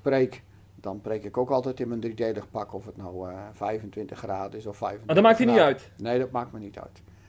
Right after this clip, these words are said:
Speaker 1: En dat heeft toch te maken ook wat met het onderwerp, eh,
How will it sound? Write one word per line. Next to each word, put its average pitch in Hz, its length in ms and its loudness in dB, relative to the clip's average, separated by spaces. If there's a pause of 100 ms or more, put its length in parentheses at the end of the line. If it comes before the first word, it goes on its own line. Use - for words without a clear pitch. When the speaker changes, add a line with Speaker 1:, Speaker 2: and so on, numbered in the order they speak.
(460)
Speaker 1:
En 147 140 -6
dat 143 160 0
heeft 139 240 -2
toch 202 260 -4
te - 100 -6
maken 147 640 -6
ook 196 320 -6 (220)
wat 123 400 -6 (140)
met 117 220 -12
het - 160 -16
onderwerp, 117 640 -4
eh, 104 60 -10